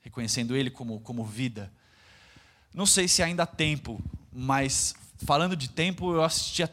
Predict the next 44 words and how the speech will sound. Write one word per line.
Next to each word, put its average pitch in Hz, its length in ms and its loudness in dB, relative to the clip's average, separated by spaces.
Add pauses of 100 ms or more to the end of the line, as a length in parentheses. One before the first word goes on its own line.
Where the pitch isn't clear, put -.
(160)
a, 147 260 -4
acho - 160 -4
que 127 60 -4
há 117 40 -6
três 185 240 2
semanas 147 340 0
atrás, 147 380 0
o 160 60 -2
jogo 165 240 -2
do 156 80 -4
Barcelona 135 800 0
com 127 240 -8
o 127 40 -8
Paris 127 240 -2
Saint-Germain. 131 560 0 (1300)
Aquilo 233 340 0
provou 185 340 4
que - 140 0
ainda 190 240 4
existe 170 340 2
tempo 165 260 -2
pra 170 180 -2
tudo, 127 380 -2
né, 131 140 2
gente? 110 340 -6
<laughs> - 720 0
Então 190 140 4
eu 196 60 4
não 196 100 4
sei 175 180 4
se - 80 -2
você 160 80 0
tá 156 120 4
no 156 80 2
primeiro, 151 360 0
no 147 100 -2
segundo 139 420 0
ou 135 60 2
na 139 100 2
prorrogação 131 720 -2 (380)
da 113 100 -6
sua 113 200 0
vida 110 260 -4
aí. 98 120 -6